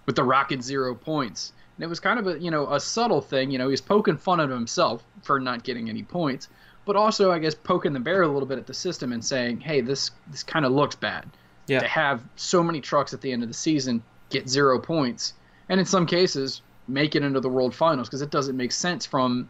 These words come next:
Speaker 1: even a new fan perspective. Hey, that guy kinda sucked. He didn't get any points this year. If you're just looking at it from a points perspective,
Speaker 2: Right.
Speaker 1: they got into the, the big show,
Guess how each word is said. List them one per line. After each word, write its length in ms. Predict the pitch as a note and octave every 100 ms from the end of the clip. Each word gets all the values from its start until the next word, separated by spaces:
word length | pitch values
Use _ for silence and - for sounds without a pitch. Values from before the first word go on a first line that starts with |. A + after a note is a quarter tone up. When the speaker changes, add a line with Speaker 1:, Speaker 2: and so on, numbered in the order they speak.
| -
Speaker 1:
even 200 | F#3 C#3
a 60 | A#2+
new 160 | F3+
fan 260 | - D3 C3
perspective. 520 | C3 - B2+ A#2 B2 A#2 - _ _ - _
Hey, 100 | G3+
that 140 | F3 G3
guy 140 | G#3
kinda 260 | G3 F#3+ F3+
sucked. 380 | - D3+ E3+
He 60 | C3
didn't 160 | B2+ C#3+
get 120 | D3
any 100 | B2
points 380 | - C#3 C3+ -
this 220 | A#2 -
year. 160 | A#2
If 100 | A2+
you're 100 | D#3
just 160 | D3 C3+
looking 320 | C#3+ C#3 B2
at 80 | B2
it 80 | A2+
from 140 | A#2+
a 60 | A2+
points 300 | - F3 G3+
perspective, 600 | B2 - - A#2 B2+ A#2 - -
Speaker 2:
Right. 140 | D3+
Speaker 1:
they 60 | E3
got 120 | E3+
into 160 | E3+ C#3+
the, 120 | B2+ - -
the 80 |
big 220 | B2+ D3 D3
show, 360 | F#3+ A3 A#3